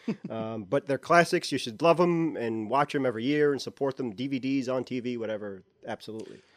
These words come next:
Speaker 1: I'd like to just take a moment and say hello to Superfan Sue, who seems to have joined us. So hello, Sue. Um, always, always happy to see you, uh, you know, well, we're not seeing you. We're just seeing your little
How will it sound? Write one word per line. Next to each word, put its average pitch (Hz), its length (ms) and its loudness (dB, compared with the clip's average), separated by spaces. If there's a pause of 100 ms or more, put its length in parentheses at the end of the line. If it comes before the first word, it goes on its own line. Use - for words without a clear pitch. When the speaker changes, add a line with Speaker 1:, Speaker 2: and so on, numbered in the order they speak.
Speaker 1:
I'd 190 220 6
like 196 160 8
to 208 80 -2
just 175 200 -2
take 185 220 0
a 170 180 2
moment 175 340 -2
and 156 120 -4
say 160 140 -2
hello 160 200 2
to - 180 -4
Superfan 147 340 -4
Sue, 175 280 -4
who 185 80 -6
seems 156 340 -6
to 165 80 -2
have 151 80 -2
joined 170 280 2
us. 247 180 0
So 175 280 2
hello, 175 260 4
Sue. 233 320 -2 (220)
Um, 170 600 0
always, 175 480 0 (120)
always 151 240 -4
happy 151 300 -4
to 143 60 -6
see 156 200 -6
you, 156 380 -2
uh, 151 340 2 (480)
you 156 100 -6
know, 143 160 -6 (100)
well, 143 140 -2
we're 139 140 -8
not 156 180 0
seeing 123 320 -6
you. 127 160 -6
We're 135 160 -8
just 113 260 -18
seeing 117 280 -12
your 110 100 -12
little 113 240 -16